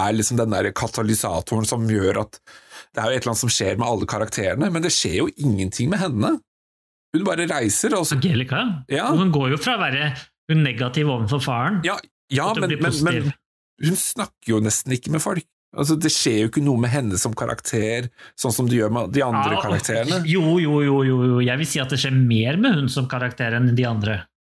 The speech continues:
Speaker 1: Ja, hva er det som skjer med, hva, hva
Speaker 2: Når flyet holder på å styrte,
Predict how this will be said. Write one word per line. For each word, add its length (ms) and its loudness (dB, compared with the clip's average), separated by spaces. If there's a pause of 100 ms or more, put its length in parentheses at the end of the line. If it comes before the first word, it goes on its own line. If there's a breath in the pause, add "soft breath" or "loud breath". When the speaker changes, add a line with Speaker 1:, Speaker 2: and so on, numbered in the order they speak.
(160)
Speaker 1:
Ja, 120 0
hva 100 0
er 60 -4
det 20 -4
som 140 -2
skjer 320 0
med, 180 0
hva, 160 0
hva 220 0
Speaker 2:
Når 80 -2
flyet 420 0
holder 220 0
på 80 0
å 80 -2
styrte, 400 -4